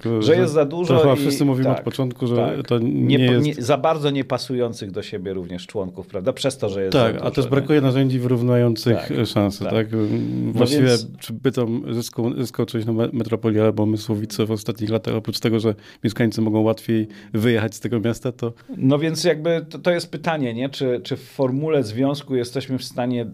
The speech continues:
Speaker 1: dojechać dużo dalej niż jesteśmy, już bez względu na jak gdyby zadania, nawet, nawet bez względu na pieniądze. No i co do tego mam duże wątpliwości, no ale może tak być, że,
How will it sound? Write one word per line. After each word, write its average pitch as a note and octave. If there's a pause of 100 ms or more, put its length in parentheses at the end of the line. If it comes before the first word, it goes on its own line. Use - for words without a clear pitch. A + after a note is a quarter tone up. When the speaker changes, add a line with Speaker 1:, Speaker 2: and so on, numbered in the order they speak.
Speaker 1:
dojechać B2
dużo A#2
dalej A2
niż G#2
jesteśmy, G#2
już F#2
bez G2+
względu G#2
na G2+
jak G2
gdyby G2
zadania, G2+ (140)
nawet, G2
nawet A2+
bez G2
względu G2+
na G2+
pieniądze. F#2 (440)
No A#2
i G#2
co C3
do C3
tego C3
mam B2
duże B2
wątpliwości, A2
no B2+
ale B2+
może D#3
tak B2+
być, B2+
że, B2